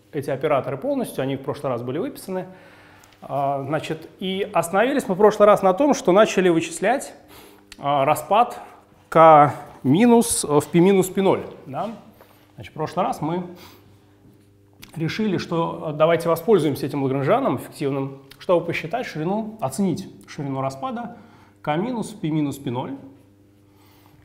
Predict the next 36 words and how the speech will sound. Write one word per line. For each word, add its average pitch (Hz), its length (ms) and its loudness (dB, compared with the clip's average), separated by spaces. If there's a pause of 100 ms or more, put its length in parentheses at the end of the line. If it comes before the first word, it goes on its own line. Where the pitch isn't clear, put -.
(100)
И, 180 280 0
а, 165 600 2 (320)
поскольку 196 380 2
мы 185 100 0
с 185 60 -6
вами 175 180 2
говорили, 165 400 2
что 156 200 -2
этот 151 200 -2
распад 151 600 0
обусловлен, 135 640 -4 (840)
а, 135 500 -4
оператором, 151 520 4
в 110 60 -6
котором 139 320 2
происходит 147 400 2
изменение 139 500 2
из-за 135 160 0
спина 139 340 -4
на 123 60 -4
три 139 140 -8
вторых, 254 480 -2
то 196 180 6
только 220 300 2
единственный 175 640 -2
из 120 100 -10
этих 131 180 -8
шести - 260 -8
операторов 220 600 -4
вносит 175 260 -6
вклад. 117 300 -6
Это 156 160 -8
был 156 100 -2
оператор 160 420 -2
о 160 100 -6
четыре. - 380 -12